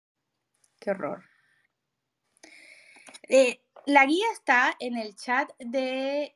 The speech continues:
Telegram, de Tat Crush. Todos ustedes deberían estar en ese chat. Si no estás en el chat, mándame un mensaje de texto y con gusto te mando el enlace o te mando la guía. No hay ningún problema, y te ponemos, eh, al día. Gracias, Daisy, por participar esta noche, por acompañarnos y subir a la sala a,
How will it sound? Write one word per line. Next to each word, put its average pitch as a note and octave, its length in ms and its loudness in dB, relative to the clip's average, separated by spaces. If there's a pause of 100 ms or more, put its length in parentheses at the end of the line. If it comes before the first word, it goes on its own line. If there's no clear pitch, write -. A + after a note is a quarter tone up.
Telegram, G3 680 -6
de G#3 140 -6
Tat A3 380 0
Crush. - 400 -10 (180)
Todos A#3 240 -4
ustedes A#3 320 0
deberían A#3 260 -4
estar G#3+ 280 -6
en G#3 120 -10
ese G3+ 240 -12
chat. E3 300 -4
Si - 200 -2
no D4 100 4
estás F#4 220 -2
en G4+ 120 -2
el F#4 120 -4
chat, D4 240 2
mándame C4 340 0
un D4 80 2
mensaje D4 300 -2
de D4 80 2
texto B3 300 -6
y D4+ 40 -2
con A3+ 180 -4
gusto A3 280 -6
te C4+ 100 -4
mando G3+ 240 -4
el A#3 80 -2
enlace A#3+ 600 0
o A#3 140 -2
te G#3+ 100 -2
mando F#3+ 300 -2
la G3+ 100 0
guía. F4+ 280 -2
No G3 100 -8
hay G3+ 60 -10
ningún C4 260 0
problema, C#4+ 480 -4 (640)
y D4+ 280 2
te D#4 140 4
ponemos, C4+ 720 2
eh, G#3+ 400 0
al G3 200 -4
día. F#3+ 320 -4
Gracias, C4+ 440 0
Daisy, C#4+ 440 -2
por A#3 240 -4
participar G#3+ 560 0
esta B3 200 -4
noche, C4+ 340 0
por B3 160 0
acompañarnos G#3 920 -2
y A3+ 140 -16
subir G3 340 -4
a A3 60 0
la A3 120 -4
sala G3+ 460 -4
a, F#3+ 400 -4